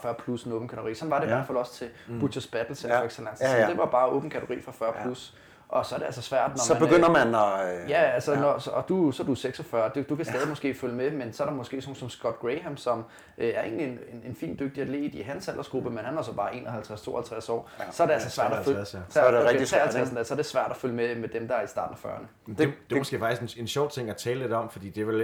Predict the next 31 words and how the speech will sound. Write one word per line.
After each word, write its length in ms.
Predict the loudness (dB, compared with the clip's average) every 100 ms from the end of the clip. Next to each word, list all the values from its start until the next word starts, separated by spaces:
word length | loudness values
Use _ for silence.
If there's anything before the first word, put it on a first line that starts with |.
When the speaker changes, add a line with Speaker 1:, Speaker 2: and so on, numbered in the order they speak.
| 0
Speaker 3:
en, 80 | -6
en 120 | -6
udfordring, 440 | -4 -2 -2 -2 -4
I 40 |
begge 240 | -4 -4 -2
to 120 | -4
har, 200 | -4 -4
det 100 | -4
her 80 | -4
med 240 | -2 0
at, 80 | 0 -2 -6 -14 -16 -10
at 80 | -8
sortere 460 | -6 -6 -4 -2
i 20 | -2
konkurrencer. 600 | -4 -8 -8 -10 -8 -6
Altså, 180 | -6 -6
hvis 180 | -8 0
man 60 | 6
Speaker 2:
Jo, 20 | 8
jo. 60 |
Speaker 3:
gerne 200 | 8 4
vil 100 | 0 -4
have 200 | -2 2
noget 120 | 2
erfaring 340 | 4 2 2 -2
Speaker 2:
Ja. 40 |
Speaker 3:
og 40 | -2
gerne 180 | -2
vil 80 | 0
ud, 180 | 0 0
og 260 | 2 0